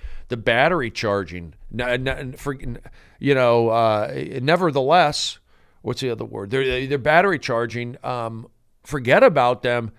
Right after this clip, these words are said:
recording your imagery and your voice.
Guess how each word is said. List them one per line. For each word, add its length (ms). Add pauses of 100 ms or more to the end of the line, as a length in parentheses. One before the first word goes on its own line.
(300)
recording 520
your 140
imagery 680 (520)
and 140
your 100
voice. 640